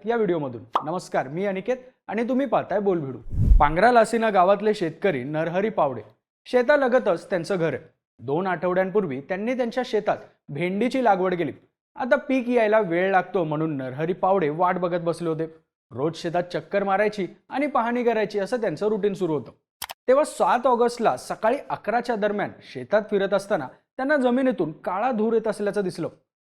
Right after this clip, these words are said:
कोणीतरी काहीतरी पेटवून गेलं असेल, पालापाचोळा जाळला असेल असं त्यांना वाटलं. म्हणून ज्या ठिकाणाहून धूर येतोय त्या ठिकाणी ते गेले, पण तिथं काही जळल्याचं दिसत नव्हतं.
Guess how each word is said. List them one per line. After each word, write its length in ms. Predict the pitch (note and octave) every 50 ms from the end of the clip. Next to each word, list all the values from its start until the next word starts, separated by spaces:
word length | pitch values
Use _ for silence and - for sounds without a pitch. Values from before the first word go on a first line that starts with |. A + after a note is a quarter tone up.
| _ _ _ _ _ -
कोणीतरी 420 | A3 A#3+ C4 C#4 A#3+ C4 C4 C4
काहीतरी 340 | B3+ A#3 A3 A3 F#3+ F3 B3
पेटवून 420 | - - G3 F3 - - A3+ G#3+
गेलं 220 | G#3+ G3 F#3+ F3+ E3+
असेल, 340 | D#3+ D3+ - D#3 C3 C3 B2 _ -
पालापाचोळा 640 | C3+ B2+ C3+ D#3+ F#3 F#3 G#3+ F#3+ - G#3 G#3 G3+ G3
जाळला 280 | G3 F3+ F3+ F#3 G3
असेल 280 | F#3 D#3 - F#3+ A3+ - F#3+
असं 180 | E3+ F#3+ G3
त्यांना 200 | F#3 F3 E3 F#3
वाटलं. 300 | G3+ G3+ E3 - - A2+ - _ _ _ _ _ _ _ -
म्हणून 320 | G#2 G#2 B2 D#3 F3+ F#3
ज्या 120 | E3+ F#3+
ठिकाणाहून 580 | F#3+ F#3 F3 D3+ E3 F3 F3+ F3 E3+ G3 G3 E3+
धूर 180 | C#3 D3+ F#3 G3+
येतोय 280 | F3+ - - C3 C#3+
त्या 140 | D#3 A3 A3
ठिकाणी 340 | G#3 G3+ F#3+ E3 F3 F3+ G3+
ते 120 | G3 A3
गेले, 180 | G3 G3 E3 B2 - - _ _ _ _ _ _ _
पण 120 | - C3 C#3 C#3
तिथं 200 | D#3 D3 F3+ F#3
काही 220 | F3 F3 F3 G#3+
जळल्याचं 600 | F3+ D3+ C#3+ D3+ D3+ D#3+ F3+ G#3 A#3+ A#3 C4 A#3+
दिसत 260 | A3 G3+ G#3+ G#3+ F#3
नव्हतं. 260 | F#3+ F3+ D#3+ C#3 C3